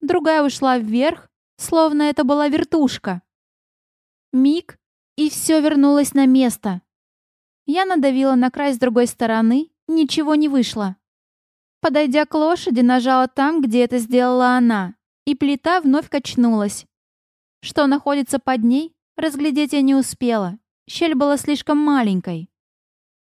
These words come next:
"Выходит, ей и впрямь можно воспользоваться как дверью", обрадовалась я.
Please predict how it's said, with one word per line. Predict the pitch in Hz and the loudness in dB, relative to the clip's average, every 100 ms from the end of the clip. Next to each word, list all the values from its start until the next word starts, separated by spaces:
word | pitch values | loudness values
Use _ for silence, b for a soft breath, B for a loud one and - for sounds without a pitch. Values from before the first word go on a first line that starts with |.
| _ _ _ _ _ | _ _ _ _ _
"Выходит, | 294 320 - 311 285 269 | -4 -4 0 0 0 -2
ей | 294 302 294 | -2 0 -2
и | |
впрямь | - 294 330 370 | -4 -4 -4 -2
можно | 320 262 247 | -2 0 0
воспользоваться | 240 - 262 262 247 254 254 | 0 -2 -2 0 0 -2 -2
как | 269 240 | -4 -2
дверью", | 240 254 277 247 196 170 _ _ - | -2 0 0 0 0 -4 _ _ -8
обрадовалась | 320 262 254 240 240 247 - | -2 0 0 0 0 -2 -2
я. | 240 220 | -2 -2